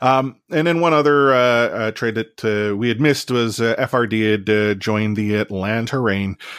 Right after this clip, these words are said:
uh, previously being a member of the, uh, Gladiators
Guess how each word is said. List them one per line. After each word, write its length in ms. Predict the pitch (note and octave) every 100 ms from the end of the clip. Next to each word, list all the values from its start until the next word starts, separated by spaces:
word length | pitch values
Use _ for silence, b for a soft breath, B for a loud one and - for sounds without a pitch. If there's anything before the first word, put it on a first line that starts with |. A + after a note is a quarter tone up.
| B
uh, 160 | G2+ F#2
previously 420 | - A2 G#2 A2
being 240 | G#2 G#2
a 60 | G2
member 300 | G2 G2 G2
of 240 | F#2 F#2
the, 360 | G2 F#2+ F#2+ F#2+
uh, 160 | F2 F#2 b b G2+ G#2
Gladiators 920 | A#2 A2+ C3 D3 F3 D#3+ C#3+ C3